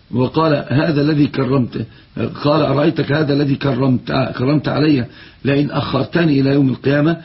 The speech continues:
لأحتنكن ذريته إلا، إلا قليلا". فالحرب مستعلة، مشتعلة. قال الله تعالى: "ولقد خلقناكم"، أي،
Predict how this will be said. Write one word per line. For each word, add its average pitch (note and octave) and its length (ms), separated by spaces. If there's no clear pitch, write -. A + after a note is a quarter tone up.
لأحتنكن C3+ 720
ذريته B2+ 720
إلا، C3 320
إلا C3 180
قليلا". D3+ 360
فالحرب D3 320
مستعلة، C3 500
مشتعلة. C#3 500
قال B2 100
الله C3+ 100
تعالى: C#3 260
"ولقد B2+ 320
خلقناكم"، C#3 800
أي، D#3+ 220